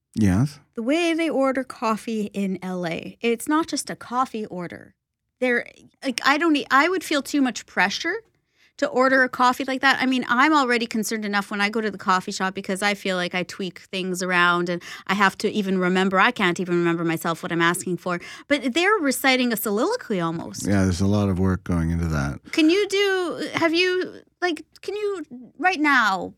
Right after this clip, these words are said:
Speaker 2: pretend you're in L A and order a coffee?
Speaker 1: Well, this is bad. My, this is a bad choice 'cause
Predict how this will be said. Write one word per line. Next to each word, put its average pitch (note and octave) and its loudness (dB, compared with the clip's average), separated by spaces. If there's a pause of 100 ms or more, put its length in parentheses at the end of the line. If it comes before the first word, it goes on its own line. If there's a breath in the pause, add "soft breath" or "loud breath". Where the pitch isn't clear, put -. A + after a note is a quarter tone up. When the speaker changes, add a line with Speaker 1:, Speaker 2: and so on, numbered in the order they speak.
(120)
Speaker 2:
pretend D#4 -2
you're C#4+ -4
in C4+ -6
L A#3+ -4
A G#3 -4
and A#3 -8
order B3+ 0
a A3 -6
coffee? - -6 (160)
Speaker 1:
Well, A2+ 2 (260)
this G#2+ -2
is G2+ -2
bad. A2+ 0
My, F#2 0
this D#2+ -6
is F#2+ -4
a F#2 0
bad F#2+ 2
choice F#2 0
'cause F2 -6